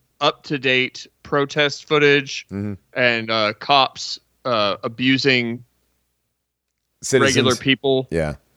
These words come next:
Speaker 2: Yeah, cops, the, all the videos that you're like, are they, but that's the thing is, like, are these videos real?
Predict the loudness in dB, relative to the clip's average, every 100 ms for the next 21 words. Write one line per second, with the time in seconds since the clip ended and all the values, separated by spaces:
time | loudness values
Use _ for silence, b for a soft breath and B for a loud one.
0 | b b b b b b b _ -2 4
1 | 4 4 4 4 2 0 4 4 2 -2
2 | 0 0 0 0 2 2 0 0 2 0
3 | -2 -6 -6 -8 -4 -4 _ _ -2 0
4 | -2 0 2 2 -2 -2 -2 -2 0 2
5 | 4 2 0 -2 2 6 6 4